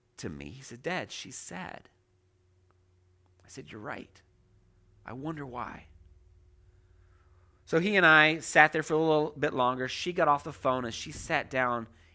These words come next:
in a defeated slump. And I got all the gumption up in me, and I leaned a-, across, uh, Rylan, and I said, "Ma'am, is everything okay?" She said, "No.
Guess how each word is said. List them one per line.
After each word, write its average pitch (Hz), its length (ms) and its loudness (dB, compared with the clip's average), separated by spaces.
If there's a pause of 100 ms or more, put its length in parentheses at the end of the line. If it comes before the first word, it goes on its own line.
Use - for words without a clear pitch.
in 131 140 -6
a 127 80 -4
defeated 127 560 -8
slump. - 460 -4 (1600)
And 135 120 4
I 170 520 6 (480)
got 156 180 8
all 160 160 8
the 147 80 0
gumption 165 420 -2
up 165 200 2
in 151 180 -2
me, 131 560 -4
and 123 160 -4
I 135 160 2
leaned 156 500 -4
a-, 151 60 -8
across, - 800 -6 (160)
uh, 110 140 -2
Rylan, 107 480 2
and 95 100 -10
I 113 120 -8
said, 120 200 -14
"Ma'am, 180 300 -12 (1040)
is 147 60 -14
everything 208 260 -8
okay?" 139 380 -12 (1500)
She - 160 -20
said, 123 180 -12
"No. 95 300 -14